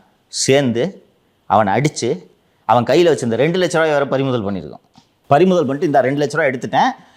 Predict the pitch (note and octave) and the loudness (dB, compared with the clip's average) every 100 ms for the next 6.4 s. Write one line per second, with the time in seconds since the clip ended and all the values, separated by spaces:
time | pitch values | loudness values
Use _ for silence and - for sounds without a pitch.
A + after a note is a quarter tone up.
0 | _ - B2 B2 B2+ E3+ C#3+ D3 C#3+ C3 | _ -2 0 2 0 0 -2 0 -2 0
1 | A#2+ F3 E3+ G3+ D3 C3 C3+ D3 B2 C#3+ | 0 2 2 2 2 -2 -2 -4 -2 -2
2 | B2 G#2+ A2 E3+ C#3+ A2+ D#3 G3+ F3+ C#3 | -2 -4 -6 -4 -2 -2 -2 0 -2 -2
3 | C3+ A2+ - F2+ D2+ - _ _ _ D#3 | -4 -6 -8 -10 -12 -18 _ _ _ 2
4 | D#3 D#3+ F3 D#3+ D#3 D#3 A#2 - _ _ | 4 2 0 -4 -2 -2 -2 -10 _ _
5 | _ _ F2+ D#3+ - E3 F3+ G#3+ F3 D3+ | _ _ -4 -2 2 2 2 -2 -2 -2
6 | B2+ B2 E2+ | -4 -4 -8